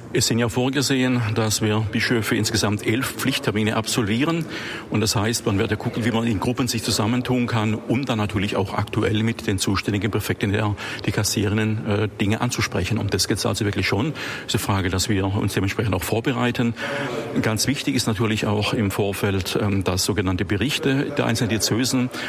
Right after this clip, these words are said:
nach, äh, Rom, äh, gegeben worden sind. Und je nachdem, wie sich auch die Leiter der Dikasterien vorbereiten, die können die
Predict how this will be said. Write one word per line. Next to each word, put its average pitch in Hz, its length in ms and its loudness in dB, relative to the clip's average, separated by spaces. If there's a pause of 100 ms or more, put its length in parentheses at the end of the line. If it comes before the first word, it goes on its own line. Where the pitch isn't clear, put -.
(140)
nach, 113 260 0
äh, 113 100 0
Rom, 110 560 0
äh, 107 160 0
gegeben 107 420 -2
worden 101 280 0
sind. 117 360 0 (480)
Und 113 120 2
je 104 100 2
nachdem, 117 340 0
wie 113 60 0
sich 107 180 0
auch 104 220 0
die - 80 -2
Leiter 98 340 0
der 113 140 0
Dikasterien 107 640 0
vorbereiten, 123 640 0
die 120 80 -2
können 101 300 0
die 92 260 0